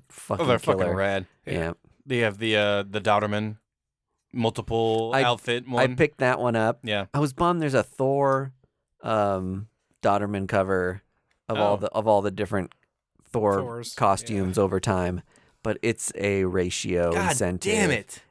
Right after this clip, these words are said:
Speaker 1: and it's, like, fifty bucks.
Speaker 3: Yeah.
Speaker 2: Fuck off.
Speaker 1: And I was like, "Man, I'd love to have that one just 'cause it's Thor and Dodderman and that he did interiors."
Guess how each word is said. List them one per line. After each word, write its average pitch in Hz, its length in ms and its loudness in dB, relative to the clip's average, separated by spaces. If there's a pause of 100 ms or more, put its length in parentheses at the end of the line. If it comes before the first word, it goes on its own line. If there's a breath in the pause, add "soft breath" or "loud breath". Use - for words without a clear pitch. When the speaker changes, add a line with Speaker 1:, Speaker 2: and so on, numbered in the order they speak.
Speaker 1:
and 107 120 -2
it's, - 140 -2
like, 98 160 0
fifty - 440 -8
bucks. 71 480 -6
Speaker 3:
Yeah. 117 160 -6 (120)
Speaker 2:
Fuck - 500 -4
off. 127 320 -2
Speaker 1:
And 101 80 -2
I 98 80 0
was 85 120 -2
like, 82 140 -6
"Man, 110 300 0
I'd 110 160 -2
love 95 240 0
to 80 80 -4
have 82 220 -2
that 67 200 -2
one 85 280 -4
just 87 180 -8
'cause 85 180 -4
it's - 160 -14
Thor 90 380 -2
and 90 80 -4
Dodderman 95 500 -2
and 90 140 -2
that 85 100 -6
he 98 120 -6
did 90 140 -2
interiors." 90 600 -4